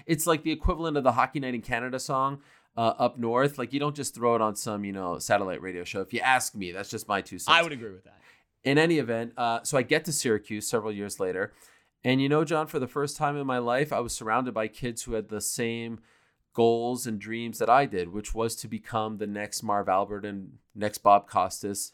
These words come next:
Speaker 1: next Mike Tirico. And I've always been the kind of guy who, uh, kind of likes to go to the beat of his own drum and be a little different. You know, I did the whole W A E R thing. It wasn't for me. And I remember telling my, uh,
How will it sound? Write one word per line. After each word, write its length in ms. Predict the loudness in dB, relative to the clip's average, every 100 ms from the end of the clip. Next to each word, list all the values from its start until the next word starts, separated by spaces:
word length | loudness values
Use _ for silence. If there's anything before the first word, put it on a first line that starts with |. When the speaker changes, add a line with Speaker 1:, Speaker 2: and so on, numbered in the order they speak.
| -8
Speaker 1:
next 300 | -6 -6 -4
Mike 220 | -6 -6
Tirico. 520 | -10 -8 -2 0 0 -6 _ _ _
And 120 | 4
I've 140 | 4 6
always 240 | 4 4
been 200 | -2 -8
the 60 | -8
kind 220 | -8 -6
of 80 | -2
guy 300 | 2 2 0
who, 360 | -6 -6 -2
uh, 320 | -2 -2 -4 -8 _ _ _ _
kind 200 | 2 2
of 80 | 2
likes 200 | -2 -4
to 80 | -6
go 180 | -2 -2
to 80 |
the 60 | -2
beat 220 | -6 -6
of 80 | -6
his 120 | -6
own 160 | -8 -6
drum 320 | -4 -2 -2
and 100 | -4
be 140 | -4
a 80 | -4
little 200 | -4 -8
different. 320 | -6 -8 -6
You 60 | -4
know, 100 | -2
I 60 | -2
did 200 | -2 -4
the 60 | -4
whole 220 | 0 0
W 400 | 0 -2 -2 -4
A 40 |
E 160 | -4 0
R 180 | 2 2
thing. 380 | -2 -8 -8 -12 -6
It 100 | -4
wasn't 340 | -2 -4 -6
for 140 | -8 -8
me. 220 | -8 -6
And 80 | -6
I 40 |
remember 360 | -6 -6 -8 -8
telling 380 | -8 -10 -8 -6
my, 300 | -4 -4 -4
uh, 240 | -6 -10